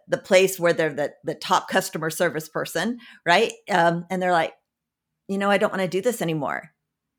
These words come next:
And we've had some horror stories, right? Where, where they just say, "I'm not coming back tomorrow."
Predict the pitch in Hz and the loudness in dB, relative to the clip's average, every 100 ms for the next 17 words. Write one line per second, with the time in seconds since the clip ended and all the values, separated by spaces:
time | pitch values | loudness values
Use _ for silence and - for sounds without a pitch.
0 | _ - 175 165 156 156 165 160 - 147 | _ -6 -2 -2 -2 -4 -6 -6 -2 -2
1 | 151 196 202 180 196 185 - 180 165 156 | 0 0 0 2 4 4 2 0 2 0
2 | 202 165 202 233 175 165 160 - - 170 | 0 0 0 0 -2 0 0 -4 -6 -2
3 | 165 160 175 175 175 - _ _ _ _ | 0 2 2 2 -2 -6 _ _ _ _
4 | _ - 185 180 165 165 170 - 170 165 | _ -2 -2 2 2 2 0 -2 -4 0
5 | 175 202 170 147 92 52 | 0 0 -6 -6 -6 -8